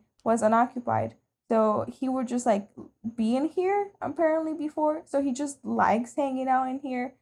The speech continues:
So we, we have adopted it as our cat. Um, my mom doesn't like cats as much. So if you know my mom, you would be like, "How, how did she,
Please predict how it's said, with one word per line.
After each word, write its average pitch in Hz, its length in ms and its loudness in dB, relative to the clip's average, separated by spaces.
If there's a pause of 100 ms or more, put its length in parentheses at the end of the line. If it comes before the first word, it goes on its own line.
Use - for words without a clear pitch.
(300)
So 247 120 6
we, 277 360 -2 (280)
we 262 180 -2
have 233 260 4
adopted 208 560 2
it 107 260 -4
as 214 220 0
our 107 140 -4
cat. 117 440 -2 (140)
Um, 110 400 -2 (600)
my 226 180 2
mom 254 240 4
doesn't 294 380 2
like 214 260 4
cats 311 380 -2 (220)
as 277 220 0
much. 269 360 -2 (180)
So 220 320 -2 (340)
if 240 240 2 (100)
you 240 340 2
know 247 180 4
my 196 180 2
mom, 214 560 -2 (160)
you 226 180 0
would 220 140 0
be 220 120 -2
like, - 240 -2 (520)
"How, 123 680 2 (420)
how 262 180 4
did 240 340 -2
she, 247 680 -4